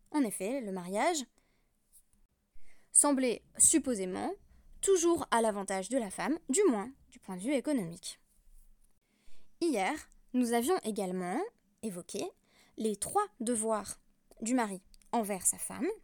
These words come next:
que l'on appelait les mésonotes. Les mésonotes ne désignant pas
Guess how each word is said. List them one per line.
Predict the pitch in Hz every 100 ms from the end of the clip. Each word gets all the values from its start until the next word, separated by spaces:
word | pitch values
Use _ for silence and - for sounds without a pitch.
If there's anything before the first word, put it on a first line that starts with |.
| _ - - - _ _
que | -
l'on | 233 214
appelait | 185 - 320 381
les | 269
mésonotes. | 269 240 202 170 - - _ -
Les |
mésonotes | 180 202 254 285
ne | 220 180
désignant | 170 170 175 180
pas | 170 208